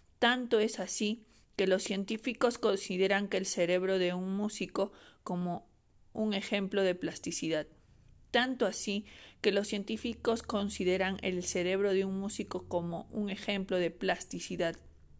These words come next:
La interpretación musical exige, entre otras cosas,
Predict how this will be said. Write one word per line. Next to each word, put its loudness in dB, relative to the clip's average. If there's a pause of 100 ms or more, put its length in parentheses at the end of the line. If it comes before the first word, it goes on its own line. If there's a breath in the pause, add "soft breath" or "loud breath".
(1040 loud breath)
La 6
interpretación 2
musical 0
exige, -4 (140)
entre 0
otras 0
cosas, -2